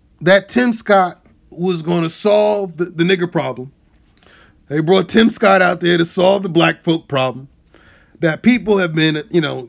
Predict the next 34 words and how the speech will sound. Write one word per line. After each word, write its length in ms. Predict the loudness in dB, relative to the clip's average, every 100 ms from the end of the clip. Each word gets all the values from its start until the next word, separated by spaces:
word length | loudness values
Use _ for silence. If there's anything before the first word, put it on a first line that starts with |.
| -4
getting 220 | -4 0
at 180 | 0 0
him 280 | -2 -6 -8
and 120 | -6
saying 320 | 0 0 0
shit 200 | -4 -6
to 80 | -4
him 220 | -4 -4
on, 300 | -4 -4 -6
you 100 | -6
know, 200 | -8 -8
social 440 | -4 -2 -2 -4 -8
media 340 | -6 -6 -6
about 300 | -6 -10 -14
this. 280 | _ _ _ _ _ _ -20 -20 -20
So 240 | -2 0 2
here 280 | 2 2 2
is 180 | -2 0
his 480 | 2 2 0 -10 -20 _ _
ferocious, 1000 | 0 2 4 2 2 0 -6 -10 -16 -10
and 100 | -2
this 140 | -2 0
was, 220 | -2 -2
this 200 | -6 -4
was, 180 | -6 -4
uh, 320 | -4 -4 -10 _ _ _
called 420 | -2 2 2 0 0
epic, 340 | -2 0 -2
I 80 | -4
believe, 480 | -6 -4 -4 -6 -6
uh, 160 | -6 -4
by 200 | -6 -6
Fox 420 | -4 -4 -4 -4
News, 580 | 2 2 2 0 -6